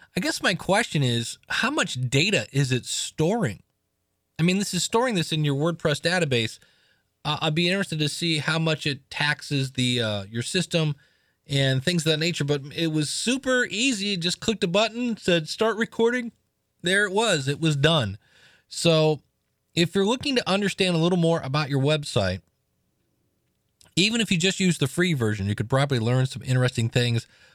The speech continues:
about this. So I might throw this on Weekly Web Tools and then in a week or two, uh, tell you about it. But again, you'll have to go to Sumo, that's S U M O me dot com to download it. You're not gonna find this in the WordPress,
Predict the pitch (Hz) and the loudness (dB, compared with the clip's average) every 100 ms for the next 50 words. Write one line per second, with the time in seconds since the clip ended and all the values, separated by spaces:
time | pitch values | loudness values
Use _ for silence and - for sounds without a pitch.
0 | - 104 120 120 113 101 127 131 151 135 | -8 -2 0 0 0 0 2 2 2 0
1 | 139 131 123 123 110 123 120 110 113 127 | 0 0 2 0 0 -2 0 0 0 0
2 | 123 113 107 - - 113 110 117 113 107 | 0 0 0 -6 -2 0 2 2 2 2
3 | 135 143 113 - 117 113 - _ _ _ | 2 2 0 2 2 0 -4 _ _ _
4 | _ _ - 127 123 - 170 170 156 180 | _ _ -2 0 0 0 2 2 2 2
5 | 208 - 139 139 - - _ _ 156 151 | 0 -2 -4 -4 -6 -20 _ _ -2 0
6 | 190 160 156 190 190 185 160 - 247 269 | 2 2 2 0 0 0 0 -2 -2 0
7 | 240 226 214 - 151 - 175 185 202 170 | 2 0 -2 -4 -6 -4 -2 0 0 0
8 | 175 160 151 170 160 127 123 147 - 156 | 2 2 2 2 2 0 0 -2 0 2
9 | 143 135 156 175 143 107 92 - 135 165 | 2 2 2 2 2 0 -2 -2 -2 0
10 | 185 - 165 160 - 139 135 143 - 147 | -2 0 2 2 0 0 2 0 2 2
11 | 143 - | 2 -2